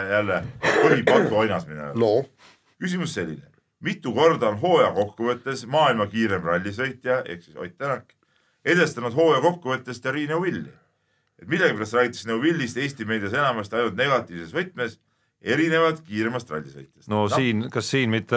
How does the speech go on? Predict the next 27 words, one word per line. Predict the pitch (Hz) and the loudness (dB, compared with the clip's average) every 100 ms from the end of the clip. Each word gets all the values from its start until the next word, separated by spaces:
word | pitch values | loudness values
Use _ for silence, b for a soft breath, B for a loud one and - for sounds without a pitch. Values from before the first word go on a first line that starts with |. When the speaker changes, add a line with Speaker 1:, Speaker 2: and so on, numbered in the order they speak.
| 117 | 4
Speaker 3:
ei | 113 | 4
ole | 117 | 2
see | 110 120 | 2 0
küsimus | 123 110 | 0 2
rohkem, | 139 143 107 | 2 0 -2
Peep, | 131 117 | 0 0
sulle | - 127 | 0 2
endale, | 190 127 90 90 - _ | 2 2 0 -4 -8 _
kes | 104 - | -10 -2
on, | 110 104 | -2 0
äh, | 101 101 | 0 0
nagu | 101 | 0
Neuvilli | 107 117 139 147 123 110 101 98 b b b b | 0 2 0 0 2 2 0 -2 b b b b
nagu | 95 101 104 | -6 -2 2
vaenaja | 135 117 104 101 | 4 4 4 2
number | 113 117 143 | 2 0 -2
üks | - - | -6 -10
minu | 82 | -10
arust? | 82 - | -12 -16
Speaker 1:
Kus | - 113 | -12 -2
Speaker 3:
Kui | 123 | 2
Speaker 1:
vaenaja? | 127 | 4
Speaker 3:
mõttetu | 143 135 107 113 | 2 0 -2 0
mees | 120 90 - | 0 -2 -8
see | 101 | -12
on? | 110 - | -12 -12
Speaker 1:
Ei, | - - | -8 -8